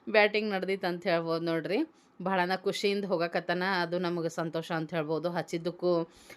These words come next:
ಏನು ಬೇಜಾರು ಮಾಡ್ಕೊಳಕತ್ತಿಲ್ಲ. ಆ, ಸ್ವಲ್ಪ ಎಕ್ಸರ್ಸೈಸು ಅದು ಇದು ತ್ರಾಸ ಅನ್ಸಾಕತ್ತೈತೆ ಅವನಿಗೆ, but, ಆ, ಇಲ್ಲ ಹೋಗಾಕತ್ತಾನ, ಭಾಳ ಖುಷಿಯಿಂದ ಹೋಗಾಕತ್ತಾನ.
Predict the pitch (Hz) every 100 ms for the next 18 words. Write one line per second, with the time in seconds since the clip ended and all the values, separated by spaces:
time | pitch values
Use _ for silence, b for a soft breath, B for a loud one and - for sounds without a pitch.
0 | - 185 208 202 185 170 165 185 214 214
1 | 170 165 175 175 160 165 165 269 349 B
2 | B B - 175 190 185 208 196 190 220
3 | 208 202 185 196 185 180 185 180 175 190
4 | 190 175 - 220 226 214 220 190 185 226
5 | 202 202 185 170 165 220 208 185 180 180
6 | 190 B B B - 190 175 175 202 175
7 | 170 175 185 170 165 160 170 175 175 175
8 | 202 185 190 190 165 165 180 170